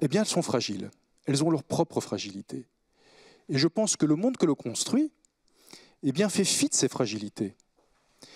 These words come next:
Et on aime bien faire avancer tout le monde par la contrainte,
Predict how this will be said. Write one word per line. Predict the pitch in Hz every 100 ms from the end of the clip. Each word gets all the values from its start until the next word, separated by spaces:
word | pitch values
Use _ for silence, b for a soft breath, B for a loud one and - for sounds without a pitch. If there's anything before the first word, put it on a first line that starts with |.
| B B -
Et | 175 185
on | 190 190
aime | 196
bien | 170 160 220 220 175 107 _ b b b
faire | - - 240
avancer | 208 185 180 180
tout | -
le | 165
monde | 170 165 123 98 _ b b b b _
par | 220 196
la | 180
contrainte, | 160 147 - 247 - - -